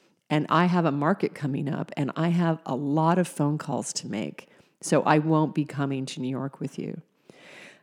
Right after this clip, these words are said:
And there was kind of this big silence, and he kind of was like, "Oh, okay." But it was,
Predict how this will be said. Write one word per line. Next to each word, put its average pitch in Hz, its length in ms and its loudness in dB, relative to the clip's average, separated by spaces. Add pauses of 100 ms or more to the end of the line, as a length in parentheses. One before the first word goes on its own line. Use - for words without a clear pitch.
And 151 120 4
there 165 120 8
was 160 120 8
kind 175 220 6
of 170 80 6
this 160 180 6
big 156 280 4
silence, 139 720 4
and 135 100 0
he 139 100 -2
kind 139 220 -2
of 139 80 0
was 139 140 -4
like, - 280 -6
"Oh, 156 540 2
okay." 156 800 0 (180)
But 180 160 8
it 185 120 6
was, 185 240 8